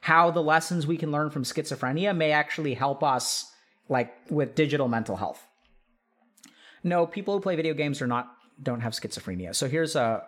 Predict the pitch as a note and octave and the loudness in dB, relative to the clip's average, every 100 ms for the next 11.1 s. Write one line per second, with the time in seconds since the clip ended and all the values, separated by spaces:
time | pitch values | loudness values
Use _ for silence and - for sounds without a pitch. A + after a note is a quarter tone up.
0 | - B2 A2+ - _ - D3 C#3+ - F3+ | -10 -6 -6 -8 _ -6 -6 -6 -4 -2
1 | E3+ D#3+ C3 D3 C3 A#2+ - - A#2+ G#2+ | 0 -2 2 0 0 -6 -12 -6 -2 -2
2 | F#2+ G2+ _ _ _ - C3 G#2+ - C3+ | -2 -6 _ _ _ -4 -4 -4 -4 -2
3 | E3 G#3 A#3 - - - - - - D#3+ | -2 -2 -6 -18 -20 -20 -18 -4 0 4
4 | D3 C#3 - C#3+ D3+ D#3+ D#3 F3 G3+ F#3 | 4 2 -2 -2 0 2 4 4 4 0
5 | - E3+ - D#3+ D3+ D3+ C#3 F3 C3 C3 | -4 -4 0 0 0 -4 -2 -2 -2 2
6 | D#3 D#3 C#3+ C3+ D3 D#3 E3 D#3 D3 C#3+ | 2 2 2 2 2 0 2 0 0 0
7 | B2+ A2+ A2 B2+ F#3+ B3 - _ _ _ | -2 0 0 0 -2 -4 -14 _ _ _
8 | _ _ _ F3+ D#3 D3+ D3+ E3 G3 G3+ | _ _ _ 0 2 2 4 4 4 4
9 | G3 E3+ D#3 - D#3+ C#3 C3 - - D3+ | 0 0 0 0 -2 -2 -4 -8 -4 -4
10 | B2 D3 C#3 B2+ A#2+ A#2 A2+ G#2+ F#2 A#2+ | 0 0 2 0 0 0 -2 -4 -6 -8